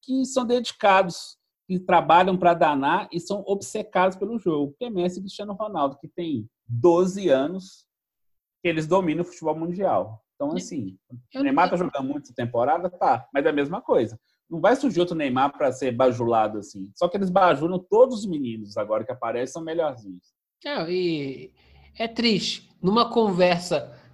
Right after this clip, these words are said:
Speaker 2: sobre o esquecível Thiago Neves, a gente fez menção a Messi e Cristiano Ronaldo.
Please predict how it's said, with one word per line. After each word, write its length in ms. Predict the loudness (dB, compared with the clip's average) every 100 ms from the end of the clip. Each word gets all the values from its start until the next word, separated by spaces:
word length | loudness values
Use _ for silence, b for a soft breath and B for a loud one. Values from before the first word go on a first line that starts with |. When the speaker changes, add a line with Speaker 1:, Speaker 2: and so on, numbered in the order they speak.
| _
Speaker 2:
sobre 880 | -16 0 6 6 6 2 -2 -4 -14 _ _ _ _ _ _
o 180 | -4 2
esquecível 1080 | 2 0 -4 0 0 0 -2 2 2 2 0
Thiago 460 | 0 2 4 4 0
Neves, 600 | 0 2 0 -2 -10 -12 b b b -4
a 80 | -2
gente 220 | -2 0
fez 220 | 0 2
menção 680 | 0 0 -2 -2 0 0 -2
a 120 | -4
Messi 520 | -2 0 0 -2 -6
e 100 | -10
Cristiano 400 | -6 -6 -4 -2
Ronaldo. 440 | 0 0 0 -2